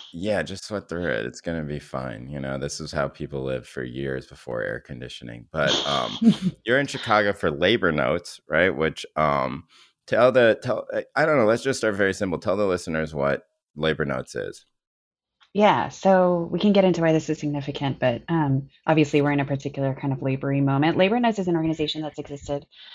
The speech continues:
Speaker 2: for a long time that is based in Chicago now, and basically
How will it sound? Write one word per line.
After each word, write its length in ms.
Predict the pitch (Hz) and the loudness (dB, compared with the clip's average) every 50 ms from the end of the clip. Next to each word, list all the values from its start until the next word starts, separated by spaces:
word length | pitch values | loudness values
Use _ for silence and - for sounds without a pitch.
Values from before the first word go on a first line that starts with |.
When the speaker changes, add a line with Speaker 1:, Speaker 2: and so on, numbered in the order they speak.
| - - - - - _ - | -20 -20 -20 -20 -20 _ -8
Speaker 2:
for 160 | - - 175 165 | -2 2 4 4
a 80 | 160 160 | 4 4
long 300 | 165 180 175 180 180 175 | 4 2 2 2 0 -2
time 440 | 170 - 160 156 156 156 156 156 147 | -4 -4 -6 -4 -2 -2 -2 -4 -2
that 300 | 147 139 139 139 143 143 | -2 -2 0 0 -2 -4
is 120 | 147 147 - | -6 -8 -8
based 320 | 156 147 139 139 143 - - | -6 -6 -6 -6 -8 -10 -12
in 120 | 151 139 | -8 -6
Chicago 460 | - - 165 - 202 190 180 175 170 | -6 -6 -2 0 2 2 4 4 2
now, 300 | 165 160 160 156 156 151 | 2 2 4 4 4 2
and 140 | 147 151 151 | 2 2 2
basically 680 | 165 165 156 - - 175 170 - 170 160 156 156 151 | 2 2 0 -2 -4 -8 -6 -2 -2 0 2 2 2